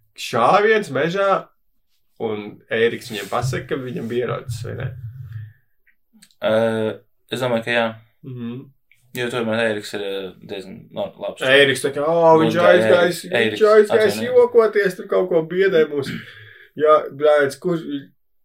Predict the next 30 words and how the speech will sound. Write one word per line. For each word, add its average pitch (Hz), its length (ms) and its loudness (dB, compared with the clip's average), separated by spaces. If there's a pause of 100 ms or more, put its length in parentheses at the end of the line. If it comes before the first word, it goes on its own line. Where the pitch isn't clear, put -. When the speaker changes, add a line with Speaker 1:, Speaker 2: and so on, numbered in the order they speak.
(300)
Speaker 1:
un 135 100 0
Māra 151 300 10
saka, 139 320 4
ka - 160 -2
tas 120 180 -2
ir 110 80 -6
maksimāli 113 560 -2
bezatbildīgi 110 680 0
šaudīties 120 560 -2 (100)
<laughs> 180 140 0
ieroci - 580 6
Speaker 2:
Jā. 123 180 6 (340)
Speaker 1:
kaut 196 200 8
kur, 135 160 0
kur 120 160 -2
ir 120 140 -2
cilvēki. 127 720 -2
Speaker 2:
Mhm. 127 280 -8 (840)
Tātad, 131 340 -4
eh, 107 160 0
šobrīd 123 500 -2
ir 113 260 -2
Eiriks, 139 580 -4 (240)
Arvīds 120 400 -6
ir 120 100 -2
aizgājis, 117 680 0 (420)
ir 110 120 -4
Māra, 117 600 -2 (160)
ir 110 180 -6
Roberts 117 680 -6